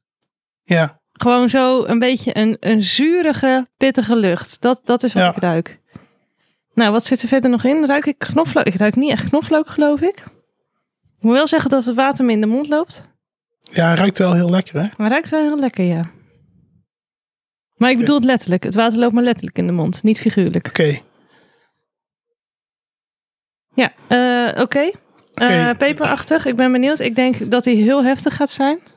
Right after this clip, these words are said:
Speaker 2: Ik ga een beetje met mijn, eh, bakkie doen.
Speaker 1: Hoeveel appelmoes heeft het?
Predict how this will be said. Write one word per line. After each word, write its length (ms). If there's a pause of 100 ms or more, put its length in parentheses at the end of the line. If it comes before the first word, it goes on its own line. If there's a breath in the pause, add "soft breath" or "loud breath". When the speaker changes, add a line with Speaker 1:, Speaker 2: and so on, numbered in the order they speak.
(680 soft breath)
Speaker 2:
Ik 120
ga 100
een 60
beetje 240
met 160
mijn, 140
eh, 140
bakkie 260
doen. 220 (340 loud breath)
Speaker 1:
Hoeveel 280
appelmoes 380
heeft 260
het? 220